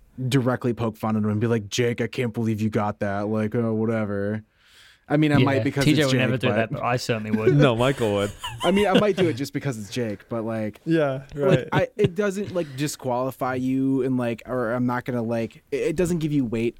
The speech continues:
Speaker 1: either way in the stack of
Speaker 3: Yeah, yeah,
Speaker 1: resumes
Speaker 3: sure.
Speaker 1: I might be looking at, but,
Speaker 3: Yeah.
Speaker 1: like,
Speaker 3: Sure.
Speaker 1: like, whatever. Like, I'm, I'm not gonna get it.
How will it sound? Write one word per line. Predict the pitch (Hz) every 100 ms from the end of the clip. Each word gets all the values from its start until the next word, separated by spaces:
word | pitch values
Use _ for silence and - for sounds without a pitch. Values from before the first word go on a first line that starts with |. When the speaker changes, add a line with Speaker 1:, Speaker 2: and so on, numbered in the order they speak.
| -
Speaker 1:
either | 117 113 104
way | 98 101 104 -
in | 107
the | 110
stack | - 101
of | 123
Speaker 3:
Yeah, | 113
yeah, |
Speaker 1:
resumes | 101 95 98
Speaker 3:
sure. | 104
Speaker 1:
I |
might | 98 90
be | 98
looking | 92 101 92
at, | 87 82
but, | 104 95
Speaker 3:
Yeah. | 98
Speaker 1:
like, | 98 98 - _
Speaker 3:
Sure. | - 101 87 - - - -
Speaker 1:
like, | 156 170
whatever. | 156 165 185 120 117 123
Like, | 123
I'm, | - 131 139 123 - -
I'm | 110 127
not | 131 127
gonna | 127
get | 117 131
it. | 131 131